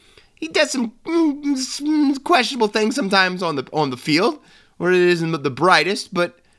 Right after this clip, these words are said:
I, you know, Kane Evans is a good player. I think he's an incredible pickup for the Warriors. But he's not the guy that you would think would have,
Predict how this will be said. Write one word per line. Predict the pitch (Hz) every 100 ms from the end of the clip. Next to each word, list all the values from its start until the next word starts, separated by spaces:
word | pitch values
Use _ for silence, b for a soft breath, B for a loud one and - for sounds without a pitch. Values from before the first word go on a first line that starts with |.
| _
I, | - 214 - 214
you | 339
know, | 349
Kane | 254 302
Evans | 285 294 311 175
is | 170
a | 165
good | 196 208
player. | 190 208
I | 107
think | 143 170
he's | 156
an | 156
incredible | 156 185 202 170
pickup | 196 220 -
for | -
the | 120
Warriors. | 190 254 110 - B B B B - -
But | 302
he's | 262
not | 285 453
the | 370
guy | 208 220 254
that | 220 180
you | 196
would | 202
think | 208 208
would | 196
have, | 180 175 175 160